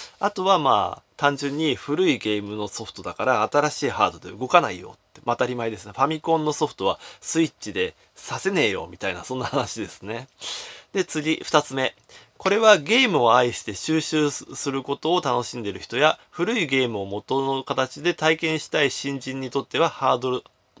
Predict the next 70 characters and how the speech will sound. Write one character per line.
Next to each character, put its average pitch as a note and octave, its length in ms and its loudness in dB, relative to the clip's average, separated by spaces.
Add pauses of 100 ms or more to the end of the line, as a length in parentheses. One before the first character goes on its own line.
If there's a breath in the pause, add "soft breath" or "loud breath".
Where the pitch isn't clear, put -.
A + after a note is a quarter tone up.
に F3 140 -4
な G3 80 6
る F3 80 4
可 A2 160 -4
能 G2+ 120 -8
性 G2 160 -6
が F#2+ 100 -2
あ F#2+ 40 0
り F#2+ 80 -6
ま G2 140 -8
す。」 - 160 -16 (540 loud breath)
ま F#3 60 0
あ、 - 20 -6
単 F#3+ 240 4
純 F#3 220 -4
に F3 120 -4
ね、 F#3+ 140 -2
僕 D#3+ 340 -4
な F#3 140 4
ん - 20 -2
か A2 120 -4
も F#2+ 100 -12
ゲ A2+ 160 -2
ー A#2+ 60 0
ム A#2 80 -6
コ - 100 -6
レ C3 80 0
ク - 100 -12
タ G2 100 -2
ー - 20 -4
っ - 40 -8
て、 - 120 -16
ま G#2 120 -8
あ、 G#2 40 -10
ゲ C3+ 140 0
ー F3 40 2
ム F3 80 -4
コ - 140 -6
レ G#3+ 80 2
ク - 100 -14
タ B2+ 120 2
ー - 20 -
っ - 20 -18
て - 80 -14
言 - 20 -20
っ - 40 -20
て G#2+ 80 -8
る - 20 -10
け F#2 80 -12
ど、 - 100 -16
プ - 140 -10
レ D#3+ 60 2
イ C#3 40 -2
し - 80 -6
て C3+ 120 -4
る D#3 80 0
ん C3 60 -4
で E2+ 80 -10
す - 120 -10
よ。 C3 80 -4
コ - 140 -8
レ F3 80 -2
ク - 100 -14
タ F3+ 120 4
ー F3 40 6
っ - 20 4
て E3 80 -8
な D#3 100 0
ん - 20 0
か G2+ 200 -2